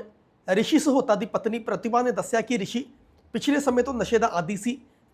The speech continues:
ਤੇ ਕੁਝ ਸਮਾਂ ਪਹਿਲਾਂ ਉਸ ਨੂੰ ਨਸ਼ਾ ਛੁਡਾਊ ਕੇਂਦਰ 'ਚ ਵੀ ਭਰਤੀ ਕਰਵਾਇਆ ਗਿਆ ਸੀ, ਪਰੰਤੂ ਉਸ ਨੂੰ ਉੱਥੋਂ ਇਹ ਕਹਿ ਕੇ ਡੇਢ ਮਹੀਨੇ ਬਾਅਦ ਵਾਪਸ ਭੇਜ ਦਿੱਤਾ ਗਿਆ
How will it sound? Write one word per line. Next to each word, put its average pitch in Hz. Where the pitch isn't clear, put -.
ਤੇ 247
ਕੁਝ 233
ਸਮਾਂ 262
ਪਹਿਲਾਂ 233
ਉਸ 220
ਨੂੰ 226
ਨਸ਼ਾ 202
ਛੁਡਾਊ 202
ਕੇਂਦਰ 196
'ਚ 196
ਵੀ 220
ਭਰਤੀ 190
ਕਰਵਾਇਆ 156
ਗਿਆ 185
ਸੀ, 233
ਪਰੰਤੂ 285
ਉਸ 208
ਨੂੰ 247
ਉੱਥੋਂ 269
ਇਹ 226
ਕਹਿ 226
ਕੇ 277
ਡੇਢ 233
ਮਹੀਨੇ 247
ਬਾਅਦ 185
ਵਾਪਸ 190
ਭੇਜ 226
ਦਿੱਤਾ 202
ਗਿਆ 196